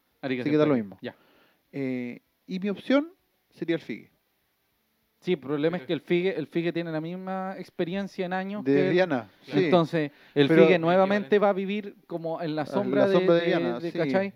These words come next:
Speaker 2: Eh,
Speaker 1: Aunque el Figue no es
Speaker 2: sí.
Speaker 1: que se, signifique que viva la sombra, pero por experiencia o por, por cosas que ha obtenido,
Speaker 2: Por
Speaker 1: el
Speaker 2: la vida,
Speaker 1: Figue,
Speaker 2: y de
Speaker 1: sí.
Speaker 2: hecho en Wander fue así.
Speaker 1: ¿Cachai?
Speaker 2: Pero
Speaker 1: Entonces
Speaker 2: es que sí. Mi op-, pero es un tema
Speaker 1: Sí,
Speaker 2: de que
Speaker 1: ya.
Speaker 2: no sé si se
Speaker 1: Sí, sí, sí, sí.
Speaker 2: entiende.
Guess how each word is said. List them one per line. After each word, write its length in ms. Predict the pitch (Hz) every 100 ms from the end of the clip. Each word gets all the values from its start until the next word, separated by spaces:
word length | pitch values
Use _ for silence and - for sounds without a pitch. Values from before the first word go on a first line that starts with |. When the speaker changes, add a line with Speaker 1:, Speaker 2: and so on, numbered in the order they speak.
| -
Speaker 2:
Eh, 300 | - 78 -
Speaker 1:
Aunque 260 | 156 147 147
el 60 |
Figue 280 | - 180 165
no 100 | 160
es 60 | 160
Speaker 2:
sí. 60 |
Speaker 1:
que 120 | 180 160
se, 240 | 190 175
signifique 480 | - 165 156 160 160
que 60 |
viva 180 | 156 175
la 140 | 160 147
sombra, 240 | 214 156
pero 160 | 135 131
por 140 | 135
experiencia 640 | 131 - 131 147 180 - 190
o 180 | 143 117
por, 260 | 131 120
por 340 | _ 123 117 -
cosas 300 | 147 147 -
que 120 | 151
ha 60 |
obtenido, 580 | 156 170 - 135 156 170 _ _
Speaker 2:
Por 100 | 143
Speaker 1:
el 80 | 135
Speaker 2:
la 80 | 139
vida, 160 | 180 196
Speaker 1:
Figue, 100 | 160
Speaker 2:
y 40 |
de 60 | 143
Speaker 1:
sí. 40 |
Speaker 2:
hecho 160 | 151 156
en 60 |
Wander 240 | 139 170 147 - 143
fue 160 | - 151
así. 240 | 160 - _ _
Speaker 1:
¿Cachai? 340 | 151 151 226
Speaker 2:
Pero 200 | 175 151
Speaker 1:
Entonces 220 | 147 214
Speaker 2:
es 60 | 202
que 380 | 170 165 156 98
sí. 340 | - 214 127 _ _ - - _ - - 147 143 143 135 147 156
Mi 100 | 156
op-, 360 | 147 135 - -
pero 240 | 175 180
es 60 | 196
un 160 | 196
tema 260 | - 208 202
Speaker 1:
Sí, 60 |
Speaker 2:
de 140 | 190 185
que 540 | 185 180 180 175 170
Speaker 1:
ya. 60 | -
Speaker 2:
no 100 | 170
sé 160 | 185 185
si 60 |
se 80 | 190
Speaker 1:
Sí, 40 | 180
sí, 120 | 196
sí, 60 | 175
sí. 60 | 185
Speaker 2:
entiende. 440 | 143 135 135 135